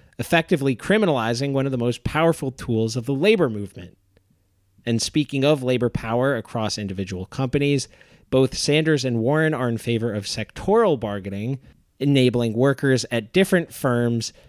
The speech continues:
to unite to negotiate their pay across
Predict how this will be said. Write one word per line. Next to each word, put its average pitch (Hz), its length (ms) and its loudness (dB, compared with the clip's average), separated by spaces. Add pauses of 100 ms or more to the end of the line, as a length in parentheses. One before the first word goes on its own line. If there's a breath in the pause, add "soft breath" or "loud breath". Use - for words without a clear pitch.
(140 soft breath)
to 127 120 -6
unite 143 720 0 (140)
to 143 100 -4
negotiate 107 680 -4
their 110 120 -2
pay 123 580 0 (300)
across 104 540 -8